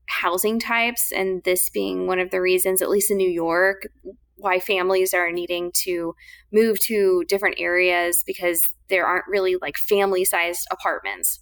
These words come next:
for example, available, or there, there's a very high demand for them. And so, you know, if you build a city with studios and one bedrooms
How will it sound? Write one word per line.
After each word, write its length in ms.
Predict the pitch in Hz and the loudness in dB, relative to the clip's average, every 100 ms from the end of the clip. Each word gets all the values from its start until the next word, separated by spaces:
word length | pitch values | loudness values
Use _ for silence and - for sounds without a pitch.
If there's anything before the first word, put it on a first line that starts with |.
| - | -2
for 180 | 196 170 | 0 0
example, 720 | - 160 160 - 151 - - - _ _ | -2 -6 -6 -4 -2 -4 -6 -14 _ _
available, 640 | 190 185 160 165 - 156 147 | 0 2 2 -2 -2 -2 2
or 160 | 175 | 2
there, 140 | 185 - - 190 | 0 -4 -6 -2
there's 180 | 190 185 | 0 2
a 60 | |
very 180 | 180 180 | 2 2
high 220 | - 185 | 0 -4
demand 480 | 180 165 160 165 196 - | -2 -4 -4 -2 -4 -4
for 180 | 208 208 | -4 -2
them. 300 | 220 220 233 - - - | -2 -2 -4 -10 -20 -6
And 160 | 202 196 | 0 0
so, 580 | - 196 190 180 170 - _ _ _ | 2 2 4 2 -2 -8 _ _ _
you 160 | 202 190 | -6 -4
know, 80 | 180 | -4
if 120 | 202 | -4
you 240 | 214 185 - - | -4 -6 -6 2
build 300 | 220 220 190 | 4 6 2
a 80 | |
city 440 | 190 233 208 190 185 | 0 0 2 2 2
with 180 | 180 175 | 2 0
studios 640 | - 220 196 196 190 190 | 0 0 2 2 2 0
and 80 | 185 | -2
one 180 | 180 185 | -2 2
bedrooms 760 | 196 196 196 185 180 180 - | 2 2 2 2 0 0 -4